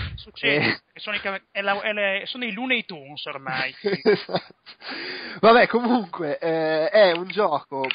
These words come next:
Speaker 2: che in realtà è ispirato ai vecchi Mad Max, ma hanno detto: "No, non ci facciamo il Mad Max che, che ci interessa a noi, il nostro universo, poi ci mettiamo le citazioni, sì, vabbè, ma non ci rompete le palle col film, eh?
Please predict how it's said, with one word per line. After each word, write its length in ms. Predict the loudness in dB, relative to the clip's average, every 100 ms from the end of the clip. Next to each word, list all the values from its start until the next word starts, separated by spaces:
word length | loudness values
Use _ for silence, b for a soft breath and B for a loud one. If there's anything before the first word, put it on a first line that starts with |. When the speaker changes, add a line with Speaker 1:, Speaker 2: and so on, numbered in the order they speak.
| -2 -4 -8
Speaker 2:
che 100 | -4
in 60 | -4
realtà 340 | -2 2 4 4
è 40 |
ispirato 960 | 2 -6 -14 -4 2 2 0 -2 -2 -2
ai 140 | -2
vecchi 340 | -2 -4 -6 -10
Mad 140 | -6
Max, 300 | -2 -2 -4
ma 500 | -2 2 4 2 2
hanno 220 | -2 -6
detto: 280 | -12 -12 -12
"No, 180 | -10 -10
non 160 | -12 -14
ci 60 |
facciamo 240 | -14 -14 -14
il 80 | -12
Mad 160 | -10
Max 200 | -6 -8
che, 200 | -8 -16 _
che 120 | -14
ci 120 | -12
interessa 400 | -6 -6 -6 -8
a 20 |
noi, 260 | -10 -10 -10
il 80 | -12
nostro 280 | -12 -12
universo, 480 | -8 0 2 2 -2
poi 140 | -10 -10
ci 80 |
mettiamo 280 | -10 -4 -4
le 60 | -4
citazioni, 460 | -10 -10 -8 -8
sì, 120 | -8 -8
vabbè, 220 | -2 -2
ma 80 | -2
non 120 | -10
ci 80 | -12
rompete 300 | -12 -12 -12
le 60 |
palle 320 | -2 -2 -2 -8
col 160 | -12
film, 420 | -12 -12 -12 -10
eh? 360 | -8 -2 2 2